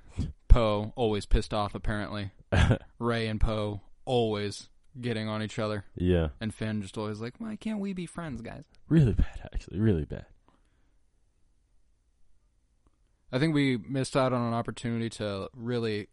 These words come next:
Speaker 1: get an evolved version of S-, Star Wars, and we could have gotten, like, a, uh, a triad relationship here out of Poe, Finn, and <laughs> Poe, Finn, and Rey.
Speaker 2: <laughs> We're really evolved. Yeah.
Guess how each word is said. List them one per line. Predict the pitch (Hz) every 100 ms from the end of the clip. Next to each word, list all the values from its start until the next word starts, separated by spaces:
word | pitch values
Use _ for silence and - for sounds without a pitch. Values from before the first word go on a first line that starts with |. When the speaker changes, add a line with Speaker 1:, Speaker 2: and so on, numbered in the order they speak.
| 123
Speaker 1:
get | 123 110
an | 110
evolved | 107 104 120 110 107 110
version | 123 117 110 113
of | 98
S-, | - -
Star | 131 - 120 117
Wars, | 107 101 104
and | 107
we | 110
could | 120
have | 120
gotten, | 113 107 104
like, | 101 107
a, | 98
uh, | 92 90 101 _ -
a | 87 95
triad | - 123 113 104 104 104
relationship | 101 101 - 107 -
here | 110 98 - _ _
out | 104
of | 101 - _
Poe, | 127 117 113
Finn, | - 123 110
and | 113
<laughs> | 988 - - 127 113 185 175 180 196 -
Poe, | 170
Finn, | 160 170 147
and | 156 139
Rey. | 135 127 131
Speaker 2:
<laughs> | -
We're | 165
really | 139 139 127
evolved. | 107 107 110 107 90 - - - - -
Yeah. | 107 107